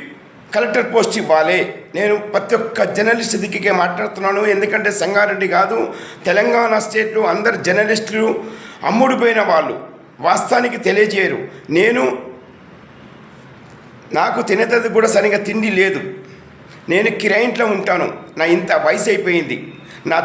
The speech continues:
తల్లి తండ్రులు కూడా కిరాయితోటి ఉంటారు, నా భార్య లేబర్ పని చేస్తుంది, ఆ పని చేసిన పైసలు నెలకు జమ చేసి నేను కుంటి వాళ్ళకు, గుడ్డి వాళ్ళకు, ఆ, నేను ఆ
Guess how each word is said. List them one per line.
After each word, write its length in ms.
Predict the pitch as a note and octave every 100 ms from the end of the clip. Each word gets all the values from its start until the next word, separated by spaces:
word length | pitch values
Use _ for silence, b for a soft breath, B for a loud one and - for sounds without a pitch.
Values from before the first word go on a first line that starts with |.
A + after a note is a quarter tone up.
| E3+
తల్లి 280 | F#3+ A#3 - -
తండ్రులు 320 | G#3+ G#3+ G#3
కూడా 140 | G#3+ G#3+ G#3
కిరాయితోటి 440 | G3+ G#3 G#3+ G3
ఉంటారు, 320 | F3+ E3+ C3+ - B B -
నా 80 | D3+ E3
భార్య 320 | D#3+ G#3 A#3+ G3 F#3+
లేబర్ 280 | G3+ A3 G#3+
పని 120 | G#3+ G3+
చేస్తుంది, 440 | G3 - G3 G#2+ - B B B -
ఆ 40 | D#3+ - F3
పని 160 | G#3 - A3+
చేసిన 280 | A3 A#3 G#3 -
పైసలు 320 | G#3 B3+ G#3 E3+
నెలకు 260 | F#3+ G#3+ G3+ D#3+
జమ 220 | F#3 G#3
చేసి 260 | A#3 A3+ G#3+ - B B -
నేను 180 | F#3+ F#3 F#3+
కుంటి 260 | A#3 A3 A3+
వాళ్ళకు, 300 | F#3 F3 - G#3+ E3+
గుడ్డి 280 | F#3+ B3 A3+
వాళ్ళకు, 420 | E3+ D3+ D3+ G#3 F3+ - B B B G3
ఆ, 20 | B3 - - B B - -
నేను 200 | F3 G#3 - - -
ఆ 20 | B2+